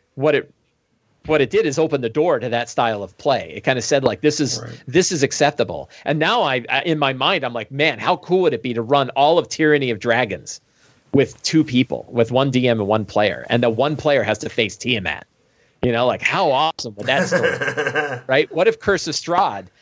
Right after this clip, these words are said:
Speaker 1: Like, imagine playing Curse of Strahd, and, and one person is playing Irina, and the whole campaign is about Irina and maybe her brother, right?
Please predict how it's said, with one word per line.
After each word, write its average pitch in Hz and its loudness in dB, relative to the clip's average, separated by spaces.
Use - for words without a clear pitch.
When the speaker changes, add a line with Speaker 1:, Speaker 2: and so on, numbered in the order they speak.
Speaker 1:
Like, 185 2
imagine 214 0
playing 196 -2
Curse 185 -2
of 147 -6
Strahd, 156 -2
and, 143 -2
and 139 2
one 196 2
person 170 0
is 135 0
playing 147 2
Irina, 147 2
and 143 -2
the 139 2
whole 190 2
campaign 185 0
is 127 -2
about 127 0
Irina 127 0
and 127 -2
maybe 131 2
her 127 0
brother, 120 -2
right? 110 -4